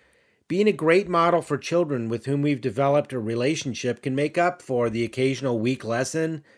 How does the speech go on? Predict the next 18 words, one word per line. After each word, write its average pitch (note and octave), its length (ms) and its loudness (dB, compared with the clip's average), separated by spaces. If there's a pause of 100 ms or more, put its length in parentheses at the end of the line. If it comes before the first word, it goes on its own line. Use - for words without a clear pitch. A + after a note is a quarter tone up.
(100)
and A2+ 140 -12
teaching C3 380 -6
mistake. F#2 520 -10 (800)
And B2+ 100 -6
one G3 160 2
final G#3 360 4
word E3 240 6
on C#3+ 160 4
modeling. B2+ 500 -2
Modeling G3 420 2
isn't C#3+ 280 0
being A2+ 240 -2
perfect. A#2+ 560 -6 (240)
It's C#3+ 160 -10
setting F3 400 0
an E3+ 120 -2
example, C#3+ 600 -2
including C#3 720 0